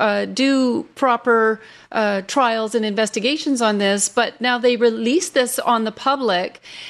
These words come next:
And at the same time, they're talking about world population control. People want to say it's conspiracy theory, but it's actually coming out of their mouths. <laughs> And, you know, it's, it's in line with their, uh, climate change, uh, propaganda and, and the rest of it. So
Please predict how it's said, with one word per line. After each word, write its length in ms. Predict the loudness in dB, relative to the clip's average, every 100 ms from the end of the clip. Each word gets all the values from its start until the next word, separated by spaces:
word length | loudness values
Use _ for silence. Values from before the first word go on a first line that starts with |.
| -10 -4
And 160 | -2
at 160 | -2 -4
the 80 | -6
same 320 | -2 0 2
time, 300 | 0 -2 -2
they're 120 | -2
talking 320 | 0 0 0
about 220 | 0 2
world 220 | 2 0 0
population 680 | -2 0 0 0 0 -4
control. 540 | -2 -4 0 2 2 0
People 280 | 0 0 2
want 180 | 0
to 40 | 0
say 200 | 2 2
it's 120 | 0
conspiracy 640 | -4 -4 0 0 0 -2
theory, 280 | 0 2 2
but 200 | 2 -2
it's 160 | -4 -4
actually 440 | -4 -6 -6 -8
coming 340 | -4 -2 0 0
out 120 | -2
of 100 | -2
their 120 | 0
mouths. 560 | 0 0 -2 -4 -4 0
<laughs> 540 | 0 2 0 0 0 -2
And, 240 | -2 -2
you 120 | -2
know, 200 | 0 2
it's, 340 | 2 0 -2 -2
it's 240 | -2 0
in 160 | 0 2
line 280 | 0 0
with 140 | -2 0
their, 360 | 0 0 -2 -6 -2
uh, 360 | 0 0 -4 -6
climate 460 | -2 0 2 0 -2
change, 520 | 0 2 2 0 -4 -12 -14 -4
uh, 320 | 0 0 0 -2
propaganda 920 | 0 0 0 0 0 0 2 2 2
and, 280 | 0 0 0
and 180 | -2 0
the 60 |
rest 260 | 0 0 0
of 80 | -2
it. 160 | 0
So 340 | 2 4 4